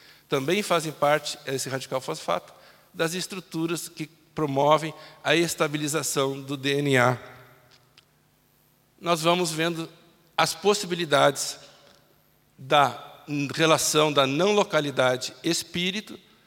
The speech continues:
e da localidade matéria. Não localidade acima da velocidade da luz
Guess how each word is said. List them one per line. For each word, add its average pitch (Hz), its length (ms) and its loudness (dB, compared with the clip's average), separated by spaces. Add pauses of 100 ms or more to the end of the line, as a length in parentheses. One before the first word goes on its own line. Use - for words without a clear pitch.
(160)
e 165 100 -4
da 151 160 4
localidade 151 720 2
matéria. 139 640 -2 (440)
Não 147 200 0
localidade 135 840 2 (160)
acima 151 500 -4
da 131 120 -6
velocidade 127 480 -6
da 117 80 -2
luz 139 420 -6